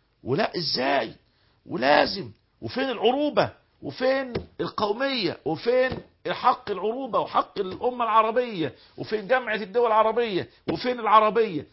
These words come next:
فين العربية؟ فين العربية؟ لكن ما فيش العقيدة الإسلامية، ولن تنفعنا العربية أبدا. وأقسم على ذلك،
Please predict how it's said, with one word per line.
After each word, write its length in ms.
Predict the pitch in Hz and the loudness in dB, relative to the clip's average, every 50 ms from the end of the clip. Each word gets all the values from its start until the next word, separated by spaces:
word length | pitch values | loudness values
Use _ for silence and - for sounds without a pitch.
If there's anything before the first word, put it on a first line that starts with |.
| _ - - | _ -4 0
فين 200 | 196 226 240 226 | 0 2 2 0
العربية؟ 680 | 226 208 196 208 202 196 180 208 202 175 151 147 - - - - | 0 2 4 4 4 4 2 2 0 0 0 -4 -6 -10 -6 0
فين 220 | - 220 247 233 | 2 2 2 2
العربية؟ 680 | 247 226 220 233 226 226 220 254 240 240 240 262 226 - - _ _ _ _ _ _ _ _ _ - | 0 2 2 4 4 4 4 2 2 2 0 -2 -2 -4 -10 _ _ _ _ _ _ _ _ _ -10
لكن 300 | 107 117 - 113 110 104 | -10 -10 -10 -10 -12 -10
ما 120 | 107 104 | -10 -10
فيش 300 | 98 - 160 165 127 - | -12 -12 -14 -16 -16 -14
العقيدة 480 | - 98 90 92 - - 120 110 87 - | -14 -14 -14 -14 -14 -16 -16 -14 -14 -14
الإسلامية، 540 | - - - - - - - - - _ _ _ _ _ _ _ _ _ _ _ _ _ _ _ _ _ _ _ - | -16 -18 -20 -20 -20 -20 -20 -20 -20 _ _ _ _ _ _ _ _ _ _ _ _ _ _ _ _ _ _ _ -8
ولن 340 | 104 120 143 170 156 123 | -6 -4 -4 -6 -8 -10
تنفعنا 520 | - 127 110 95 - - 120 107 110 101 101 | -10 -10 -10 -10 -8 -8 -8 -8 -8 -10 -10
العربية 600 | 92 87 90 95 92 90 80 95 90 95 85 - - | -10 -10 -10 -10 -10 -12 -12 -12 -14 -14 -16 -16 -18
أبدا. 400 | - - 92 - - _ _ - _ _ _ _ _ _ _ _ _ _ _ - | -20 -20 -20 -20 -20 _ _ -20 _ _ _ _ _ _ _ _ _ _ _ -14
وأقسم 540 | - - - 247 175 - - - 131 117 107 | -12 -8 -8 -10 -10 -10 -12 -10 -10 -8 -8
على 240 | 101 98 101 95 98 | -8 -8 -8 -8 -10
ذلك، 540 | 90 80 87 80 78 76 85 _ _ - | -10 -12 -14 -14 -14 -16 -20 _ _ -20